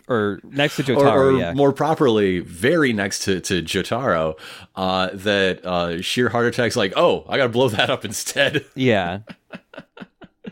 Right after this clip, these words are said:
Speaker 2: So this huge explosion just rocks Jotaro's ass, and he is fucked up.
Speaker 1: Yeah, he, d-, like, dozens of gaping wounds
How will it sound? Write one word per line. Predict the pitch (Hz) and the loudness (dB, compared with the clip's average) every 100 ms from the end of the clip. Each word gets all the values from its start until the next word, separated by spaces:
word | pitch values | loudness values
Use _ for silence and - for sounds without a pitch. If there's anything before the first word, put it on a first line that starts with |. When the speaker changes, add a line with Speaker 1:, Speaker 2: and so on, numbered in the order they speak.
| - 233 247 | -18 -16 -10
Speaker 2:
So | - 196 | -2 0
this | 214 330 | 0 -2
huge | - 214 220 247 220 | -2 0 2 2 2
explosion | 190 - 165 165 165 147 | -2 2 4 4 2 0
just | 139 190 - | 0 0 0
rocks | 104 101 107 123 165 - | -2 2 2 0 -4 -4
Jotaro's | 156 147 - 123 123 117 117 | -4 -2 -2 2 4 2 0
ass, | - 110 110 - | -2 -2 0 -2
and | 117 | -6
he | 120 147 | -4 -2
is | 127 | -2
fucked | - - 117 120 - - | -4 -4 -2 -2 -4 -8
up. | - - - _ - | -8 -8 -18 _ -4
Speaker 1:
Yeah, | 123 110 92 - | 2 4 2 -2
he, | 156 151 151 135 | 0 0 0 -6
d-, | 131 127 131 - | -4 -4 -4 0
like, | 135 131 147 117 | 0 0 -6 2
dozens | 160 175 156 143 131 117 | 4 4 2 0 0 -2
of | 123 123 104 107 | 0 0 -2 -2
gaping | 135 131 143 127 113 | 2 4 2 0 2
wounds | 117 113 110 107 101 95 | 4 4 2 -2 -6 -12